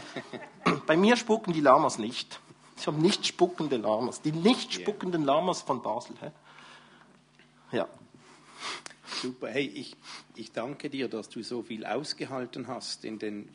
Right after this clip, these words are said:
Speaker 2: vergangenen Jahren. Weil es ist so, wenn jemand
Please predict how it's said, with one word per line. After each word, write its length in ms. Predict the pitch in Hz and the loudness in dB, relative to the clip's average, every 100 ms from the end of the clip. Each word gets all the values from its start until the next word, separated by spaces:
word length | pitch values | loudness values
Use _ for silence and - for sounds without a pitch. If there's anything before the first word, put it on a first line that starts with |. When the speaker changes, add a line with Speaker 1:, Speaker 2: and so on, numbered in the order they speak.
| - | -16
Speaker 2:
vergangenen 520 | 104 101 104 101 101 | -6 -6 -4 -6 -4
Jahren. 500 | 101 95 90 85 82 - - - - | -6 -6 -10 -12 -14 -20 -20 -20 -6
Weil 260 | 113 120 120 | 0 2 0
es 140 | - 127 | -2 0
ist 260 | 196 - | 0 -2
so, 260 | - 180 95 - - _ _ | -2 -2 -4 -8 -20 _ _
wenn 220 | 127 131 123 | -4 -2 0
jemand 500 | 127 156 165 156 | 0 2 2 0